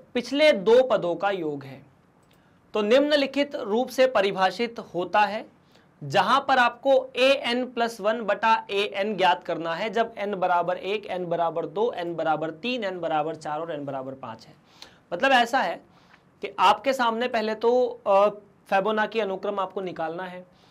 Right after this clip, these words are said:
उसमें एएन वाले को एएन प्लस वन से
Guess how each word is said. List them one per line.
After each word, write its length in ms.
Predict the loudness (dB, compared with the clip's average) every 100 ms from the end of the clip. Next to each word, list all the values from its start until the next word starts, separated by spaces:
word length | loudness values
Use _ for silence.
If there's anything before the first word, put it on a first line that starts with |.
| _ -14
उसमें 500 | -6 -2 -2 -2 -6 -18 _ _ _ _ _ _ 2
एएन 440 | 6 6 4 0
वाले 300 | 4 4 2
को 260 | 2 2 2
एएन 340 | 0 0 -2 -4
प्लस 260 | -4 -4 -4
वन 160 | -8 -6
से 320 | -6 -6